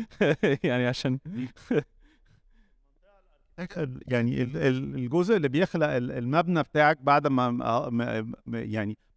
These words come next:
Speaker 2: تطلع من اطار العلبه لاطار ال-، ال-، البيس اوف اركيتكتشر، آه،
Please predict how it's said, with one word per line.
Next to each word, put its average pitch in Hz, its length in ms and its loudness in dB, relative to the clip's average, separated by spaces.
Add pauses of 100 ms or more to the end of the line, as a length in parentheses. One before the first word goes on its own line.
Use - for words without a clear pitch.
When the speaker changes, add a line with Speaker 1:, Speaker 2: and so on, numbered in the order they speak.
Speaker 2:
تطلع 160 260 2
من 135 140 0
اطار 165 260 2
العلبه 147 400 2
لاطار 135 460 0
ال-، 135 220 0
ال-، 117 280 -2
البيس 113 400 -2
اوف 135 100 -2
اركيتكتشر، 147 600 0 (180)
آه، 123 320 0